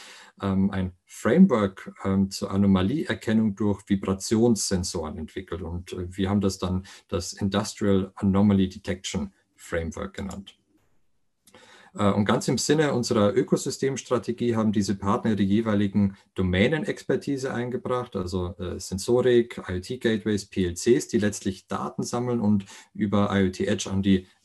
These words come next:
Azure Cloud, äh, senden. Und der, ähm, Azure Metrics Advisor, der mit, äh, industriellen Ingest-Fertigkeiten erweitert ist, identifiziert entsprechend dann Anomalien durch Vibration automatisch und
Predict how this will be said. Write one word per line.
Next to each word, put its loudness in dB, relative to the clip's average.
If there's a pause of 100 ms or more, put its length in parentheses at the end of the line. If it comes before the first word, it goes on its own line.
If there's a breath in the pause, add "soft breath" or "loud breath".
Azure 2
Cloud, -6 (100)
äh, -8
senden. -8
Und -6
der, 0 (380 loud breath)
ähm, -4
Azure 0
Metrics -2
Advisor, -2
der 0
mit, 0 (280 soft breath)
äh, -4
industriellen 0
Ingest-Fertigkeiten -4
erweitert -4
ist, -8
identifiziert -2 (100)
entsprechend -4
dann -4
Anomalien 2
durch -4
Vibration -2
automatisch -2
und 2